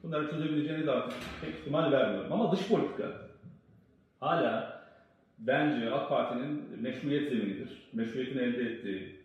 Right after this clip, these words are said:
desteğini aldığı bir alandır. Kimilerinin, e, görüşünün tersine.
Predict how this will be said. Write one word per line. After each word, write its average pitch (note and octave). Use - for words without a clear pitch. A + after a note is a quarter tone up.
desteğini C3
aldığı A2
bir -
alandır. D#3
Kimilerinin, A#2+
e, -
görüşünün A#2
tersine. A2+